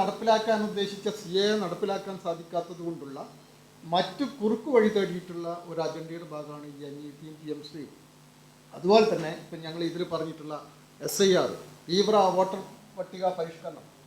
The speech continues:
ഇതൊക്കെയും തന്നെ ഒരു പ്രത്യേക അജണ്ടയുടെ ഭാഗമാണ്.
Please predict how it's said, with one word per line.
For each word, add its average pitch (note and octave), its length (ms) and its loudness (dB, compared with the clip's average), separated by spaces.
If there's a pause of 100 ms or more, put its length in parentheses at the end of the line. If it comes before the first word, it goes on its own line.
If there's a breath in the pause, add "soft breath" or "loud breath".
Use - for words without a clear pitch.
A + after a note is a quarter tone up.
(120)
ഇതൊക്കെയും B3 540 6
തന്നെ F3+ 280 2 (640)
ഒരു A#3+ 180 6
പ്രത്യേക A3 360 6 (160)
അജണ്ടയുടെ G#3+ 540 8
ഭാഗമാണ്. C#3 360 0